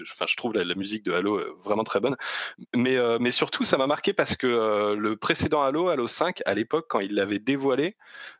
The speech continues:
euh, il l'avait dévoilé pour la première fois avec du multijoueur, et je trouve qu'ils avaient totalement foiré l'annonce et ce côté, euh, le, le, le côté épique de Halo, et que là, ils ont, euh, ils ont beaucoup mieux réussi cette, euh, cette, euh, cette, cette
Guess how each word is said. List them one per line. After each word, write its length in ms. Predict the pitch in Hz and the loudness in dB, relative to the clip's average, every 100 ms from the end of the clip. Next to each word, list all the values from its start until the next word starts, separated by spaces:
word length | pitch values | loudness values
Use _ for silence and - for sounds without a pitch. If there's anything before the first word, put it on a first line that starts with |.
| - | 0
euh, 400 | 101 98 95 95 | 2 4 2 2
il 80 | 107 | 0
l'avait 220 | 101 104 | 0 2
dévoilé 340 | 117 135 135 151 | 0 2 0 2
pour 100 | 127 | 0
la 60 | 101 | 2
première 340 | - 123 120 | 0 0 0
fois 120 | 160 | 0
avec 140 | 127 98 | 0 0
du 100 | 107 | -2
multijoueur, 600 | 131 - 117 113 127 139 | -2 -2 0 0 0 -2
et 100 | - | -4
je 80 | - | -4
trouve 140 | 139 | -8
qu'ils 180 | - 95 | -8 -6
avaient 160 | 87 - - | -4 -8 -4
totalement 420 | 160 156 135 139 | -2 2 2 0
foiré 380 | - 131 117 117 | 0 2 2 2
l'annonce 500 | 110 104 120 123 - | 2 2 0 -2 -2
et 140 | 92 | -2
ce 160 | 90 - | -2 -6
côté, 460 | - 104 - 117 107 | -4 -2 2 2 2
euh, 200 | 92 85 - - - - | 0 -2 -8 -12 -12 -10
le, 140 | - 98 | -2 0
le, 180 | 101 98 | 0 0
le 120 | 98 | 0
côté 340 | - 101 117 | -2 0 0
épique 300 | 113 - 139 | 0 -2 -4
de 100 | 117 110 | 0 2
Halo, 360 | 110 143 156 | 2 0 0
et 120 | 98 | -2
que 140 | - 131 | 0 0
là, 160 | 160 | 2
ils 240 | 156 107 107 | 0 -2 0
ont, 180 | 110 107 | 2 2
euh, 300 | 98 98 101 | 2 0 -2
ils 160 | 101 | -2
ont 60 | 107 | -4
beaucoup 320 | 113 131 147 | -4 -6 -2
mieux 200 | 139 151 | 0 2
réussi 460 | 135 120 107 - 143 | 2 0 0 -2 -2
cette, 320 | - 107 101 | 0 0 2
euh, 320 | 95 92 90 - - - _ - | 2 0 -2 -6 -18 -18 _ -4
cette, 380 | - 95 - 101 | 0 0 0 0
euh, 180 | 90 95 | 0 -2
cette, 280 | - 90 | -2 -4
cette 220 | - - | -4 -4